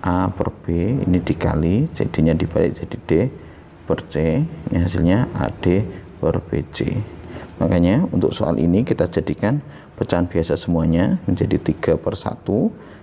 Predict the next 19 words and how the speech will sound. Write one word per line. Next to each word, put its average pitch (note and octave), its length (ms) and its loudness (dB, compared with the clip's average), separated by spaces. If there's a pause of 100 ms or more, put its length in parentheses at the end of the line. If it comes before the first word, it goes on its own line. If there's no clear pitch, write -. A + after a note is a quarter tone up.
(100)
dibagi - 480 2
satu - 400 -2
per F2+ 240 0 (320)
tiga. - 400 -2 (720)
Kemudian F2 400 2
kita G2+ 240 0
ubah E2+ 160 0
jadi E2 240 0
perkalian, D#2 720 0 (160)
tiga - 320 0
per - 160 -6
satu - 480 0 (400)
kali F2 400 2 (240)
tiga E2 320 -2
per F2 160 -2
satu. - 480 -6 (960)
Tiga F#3+ 240 2
kali E2 240 0
tiga F2 640 0